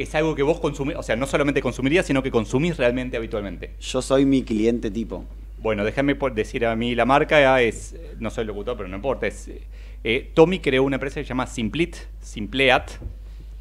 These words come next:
Speaker 1: eh, que ve-, venden básicamente, no, no son viandas, pero son comidas hipercongeladas, ¿cómo se llama?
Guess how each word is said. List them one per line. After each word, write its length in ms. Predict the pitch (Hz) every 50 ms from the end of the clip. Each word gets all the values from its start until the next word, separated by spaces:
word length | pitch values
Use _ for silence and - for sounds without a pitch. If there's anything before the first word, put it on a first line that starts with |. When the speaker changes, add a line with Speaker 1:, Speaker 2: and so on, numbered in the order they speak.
| -
Speaker 1:
eh, 380 | - - 104 101 101 104 - - -
que 120 | - 113 104
ve-, 140 | 107 107 113 107
venden 680 | 117 117 135 143 160 160 170 180 180 180 175 175 165 - - - - -
básicamente, 800 | - 170 170 - 143 139 143 151 147 156 147 131 120 - - - - - - - - - - - - - - -
no, 180 | 175 160 156
no 180 | 151 139 147 -
son 180 | - 226 185 143
viandas, 380 | 113 101 90 87 92 90 - -
pero 140 | - 101 104
son 160 | - - 131 127
comidas 760 | - 131 123 135 160 170 175 185 196 208 208 - - - - - - - - - - - - -
hipercongeladas, 720 | 151 - 147 127 110 127 113 - - 139 156 156 131 107 -
¿cómo 100 | - 180
se 80 | 135 - -
llama? 200 | 151 151 180